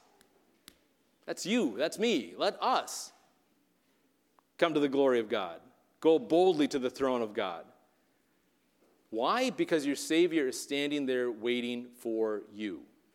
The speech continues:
And here's the thing, don't worry about who you think you are. All that matters is who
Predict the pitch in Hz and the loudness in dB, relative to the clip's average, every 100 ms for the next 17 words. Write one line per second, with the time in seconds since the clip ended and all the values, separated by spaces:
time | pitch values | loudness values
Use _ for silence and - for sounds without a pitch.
0 | _ _ _ _ _ _ _ _ _ _ | _ _ _ _ _ _ _ _ _ _
1 | _ _ _ _ _ _ _ _ _ _ | _ _ _ _ _ _ _ _ _ _
2 | _ _ _ _ 131 160 180 160 - 165 | _ _ _ _ 0 4 4 2 2 0
3 | 120 160 214 170 190 214 160 139 - 160 | 2 2 4 4 6 6 6 2 2 0
4 | 160 120 123 180 190 190 - 175 208 - | 0 -4 -4 -2 -4 -6 -2 0 -2 -6
5 | 165 196 165 175 202 220 196 - _ _ | -6 -4 -2 -2 -2 -4 -10 -20 _ _
6 | _ _ _ _ _ _ _ _ _ _ | _ _ _ _ _ _ _ _ _ _
7 | _ _ _ - 151 208 220 156 151 156 | _ _ _ 0 2 4 2 2 0 2
8 | 160 151 143 123 - 151 | 2 0 -2 -6 -4 -4